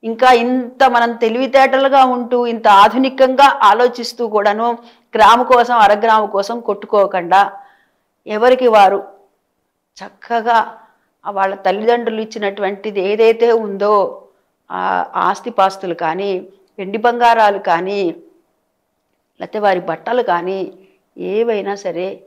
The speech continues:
చక్కగా అందరూ కలిసి తీసుకోవచ్చు. వారు పెద్దవాళ్ళ ప్రసాదం ఇది, వారు మనకిచ్చినటువంటిది అని చక్కగా కట్టుకోవచ్చండి. ఇందులో తప్పైతే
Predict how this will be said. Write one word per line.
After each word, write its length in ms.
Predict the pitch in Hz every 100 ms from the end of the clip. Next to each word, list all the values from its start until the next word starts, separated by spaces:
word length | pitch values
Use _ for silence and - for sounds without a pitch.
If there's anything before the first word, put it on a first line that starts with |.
| _ _ _ _ -
చక్కగా 380 | - - 214 233 233 202
అందరూ 340 | 190 233 233 220
కలిసి 300 | 185 180 226 196 214 -
తీసుకోవచ్చు. 500 | 214 - 190 175 185 170
వారు 160 | 202 214
పెద్దవాళ్ళ 440 | 180 185 214 202 233
ప్రసాదం 440 | 196 - 165 165 175 143
ఇది, 200 | 160 165 - _ _ -
వారు 200 | 220 247
మనకిచ్చినటువంటిది 1040 | 190 180 185 - 185 170 175 156 147 165 185 - _ _ _ _ -
అని 200 | 170 254 330 _ _ _ _
చక్కగా 400 | _ 185 202 - - _ -
కట్టుకోవచ్చండి. 680 | 147 - 110 - - 120 220 233
ఇందులో 280 | 202 208 214 -
తప్పైతే 480 | 175 - 180 180